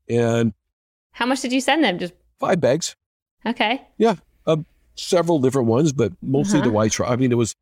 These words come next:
Speaker 1: three white truffle, an, a big house, and a chocolate salted caramel.
Speaker 2: Mm-hmm. Anything else? Any, like, stories behind it or where
Speaker 1: No,
Speaker 2: it came from or
Speaker 1: nothing.
Speaker 2: just the ba-, okay.
Speaker 1: No. I just said, "I
Speaker 2: Product
Speaker 1: heard
Speaker 2: sells
Speaker 1: Oprah
Speaker 2: itself.
Speaker 1: likes
Speaker 2: Got
Speaker 1: white
Speaker 2: it.
Speaker 1: truffle. I
Speaker 2: Yeah.
Speaker 1: make an amazing white." I mean, just, I wrote a little note.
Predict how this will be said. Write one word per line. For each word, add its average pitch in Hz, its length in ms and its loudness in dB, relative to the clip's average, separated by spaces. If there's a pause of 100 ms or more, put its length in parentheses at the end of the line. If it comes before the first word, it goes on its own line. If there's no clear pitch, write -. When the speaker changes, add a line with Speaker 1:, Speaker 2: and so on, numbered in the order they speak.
(180)
Speaker 1:
three 202 200 0
white 156 240 0
truffle, 143 500 0
an, 107 220 0 (220)
a 104 180 0
big 135 280 -2
house, 127 360 -6
and 110 100 0
a 92 60 -2
chocolate 98 260 -6
salted 87 260 -4
caramel. 71 280 -10 (160)
Speaker 2:
Mm-hmm. 202 340 -4 (580)
Anything 233 360 0
else? 208 260 0
Any, 214 160 2
like, 208 160 2
stories 208 640 0
behind 208 500 0
it 208 260 0
or 180 440 -6
where 139 220 2
Speaker 1:
No, 196 80 0
Speaker 2:
it 196 60 -10
came 214 200 -2
from 127 140 0
or - 80 4
Speaker 1:
nothing. 196 120 0
Speaker 2:
just 151 160 -2
the 196 60 -14
ba-, 214 260 -2
okay. 214 140 0
Speaker 1:
No. 269 220 0 (300)
I 123 100 0
just 147 160 0
said, 151 120 2
"I 143 60 2
Speaker 2:
Product 156 260 0
Speaker 1:
heard 135 140 2
Speaker 2:
sells - 20 -
Speaker 1:
Oprah 147 100 2 (100)
Speaker 2:
itself. 139 120 0
Speaker 1:
likes 135 200 0
Speaker 2:
Got 101 80 0
Speaker 1:
white 131 80 0
Speaker 2:
it. 123 60 -6
Speaker 1:
truffle. 131 460 0 (420)
I 196 60 -4
Speaker 2:
Yeah. 123 80 0
Speaker 1:
make 135 240 0
an 123 80 2
amazing 117 340 0
white." 98 280 0
I 127 40 0
mean, 151 160 2
just, 127 120 -8
I 139 80 0
wrote 156 280 0
a 131 40 2
little 107 160 2
note. 92 240 0